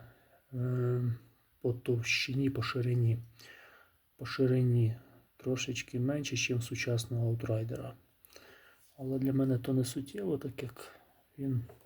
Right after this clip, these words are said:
в принципі, працює, свій кошти працює дуже добре.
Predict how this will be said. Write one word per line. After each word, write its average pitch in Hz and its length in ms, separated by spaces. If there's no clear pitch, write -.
в 123 180
принципі, 156 640
працює, 131 800
свій - 260
кошти - 420
працює 131 640
дуже 127 340
добре. 120 520